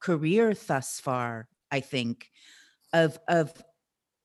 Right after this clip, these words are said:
moving around the periphery, not in order to get to the center, or not in order to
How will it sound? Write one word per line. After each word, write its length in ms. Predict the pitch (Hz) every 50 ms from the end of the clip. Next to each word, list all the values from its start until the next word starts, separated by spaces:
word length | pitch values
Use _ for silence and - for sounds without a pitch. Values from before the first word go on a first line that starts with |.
| _ _ _ _ _ _ _ _
moving 640 | 180 175 180 185 196 226 240 240 202 240 226 214 190
around 640 | - 160 160 147 165 160 165 170 175 180 185 185 160
the 100 | 170 -
periphery, 1120 | - - - 156 143 165 175 165 - - 170 147 147 151 147 147 147 143 127 - - - - _ _
not 460 | - 185 185 202 233 277 285 269 -
in 220 | - 190 175 165 160
order 440 | - 170 185 196 196 196 180 170 156
to 220 | - - - 165
get 380 | 139 143 151 151 156 - - -
to 120 | - 143
the 120 | 104 127
center, 640 | 123 - - 151 151 151 - - 131 123 120 113 104
or 100 | 113 135
not 320 | 139 151 170 202 214 202 -
in 220 | - 165 160 147
order 400 | - 147 160 160 156 170 165 156
to 640 | 151 - - 156 139 135 135 135 131 131 131 -